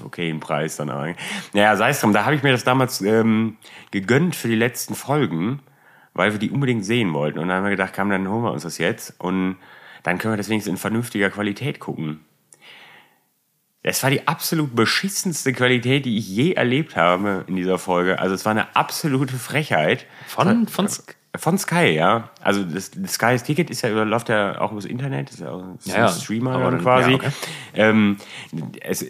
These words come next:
Speaker 1: also da hätte ich's auch in, in, in illegal irgendwo gucken können, da wäre die Qualität vielleicht sogar besser gewesen.
Speaker 2: Aber
Speaker 1: Da wissen ja alle nicht, wo die Schweine ihr Material da immer hergekriegt haben, da illegal im Internet. Ähm,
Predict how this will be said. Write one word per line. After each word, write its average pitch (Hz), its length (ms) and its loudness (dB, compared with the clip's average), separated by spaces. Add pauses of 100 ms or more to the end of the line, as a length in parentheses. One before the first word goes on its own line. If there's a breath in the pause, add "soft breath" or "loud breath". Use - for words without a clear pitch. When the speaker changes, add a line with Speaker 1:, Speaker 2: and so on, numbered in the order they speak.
(200)
Speaker 1:
also 104 200 6
da 117 100 4
hätte 139 200 2
ich's - 140 -2
auch 139 200 4
in, 147 200 2
in, 135 560 2
in 123 340 0
illegal 117 560 4
irgendwo 107 360 -2
gucken 107 260 -4
können, 117 420 2
da 104 200 4
wäre 117 100 4
die 131 60 0
Qualität 127 400 -2
vielleicht 131 260 0
sogar 117 220 2
besser 131 240 2
gewesen. 95 200 6
Speaker 2:
Aber 101 100 6
Speaker 1:
Da 101 40 4
wissen 117 180 4
ja 107 80 6
alle 123 140 6
nicht, 120 140 2
wo 123 40 0
die 110 140 4
Schweine 117 340 4
ihr 107 140 2
Material 107 420 2
da 107 60 2
immer 98 140 4
hergekriegt 117 500 0
haben, 85 180 2
da 82 160 0
illegal 80 420 0
im - 80 -4
Internet. 95 480 -2
Ähm, 85 420 0